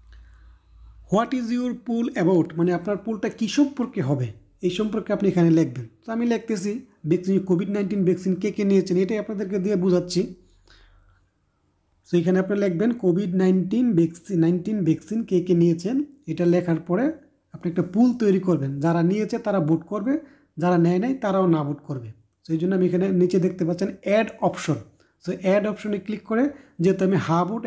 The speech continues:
এবং না ভোট, yes or no দুইটা অপশন রাখতে চাচ্ছি। So অ্যাড অপশনে ক্লিক করার পরে প্রথমে আমি লিখলাম yes, তারপর আবার নিচে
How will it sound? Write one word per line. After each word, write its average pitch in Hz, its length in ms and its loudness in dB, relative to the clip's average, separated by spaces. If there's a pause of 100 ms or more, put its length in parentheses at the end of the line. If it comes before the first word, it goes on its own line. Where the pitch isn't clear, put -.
এবং 175 100 4 (120)
না 151 140 2
ভোট, 135 140 -6 (240)
yes 220 160 0 (160)
or 190 80 2 (140)
no 190 80 6 (460)
দুইটা 185 280 -2
অপশন 180 280 -4
রাখতে 196 260 -4
চাচ্ছি। 202 260 -4 (200)
So - 140 -10
অ্যাড 175 180 2
অপশনে 208 320 -6
ক্লিক 208 240 -6
করার 208 260 2
পরে 208 140 2 (160)
প্রথমে 185 300 0
আমি 180 140 6
লিখলাম 170 260 0 (220)
yes, 277 160 4 (1800)
তারপর 208 360 0
আবার 220 180 2
নিচে 214 140 0